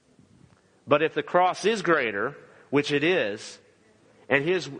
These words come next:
his power to heal is greater than anyone else's power to hurt me or harm me or destroy me,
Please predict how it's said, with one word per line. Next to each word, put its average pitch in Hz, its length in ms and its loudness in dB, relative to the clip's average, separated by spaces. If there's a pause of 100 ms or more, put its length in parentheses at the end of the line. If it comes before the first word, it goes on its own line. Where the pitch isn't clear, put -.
(120)
his 202 240 2
power 196 460 0
to 151 80 -4
heal 135 600 -2 (360)
is 139 200 0
greater 175 460 0
than 139 160 -4
anyone 202 500 0
else's 180 360 -2
power 170 440 0
to 135 60 -4
hurt 185 320 -2
me 107 300 -6 (580)
or 127 160 2
harm 190 440 0
me 127 180 -6
or 127 140 -2
destroy 180 600 -2
me, 107 340 -8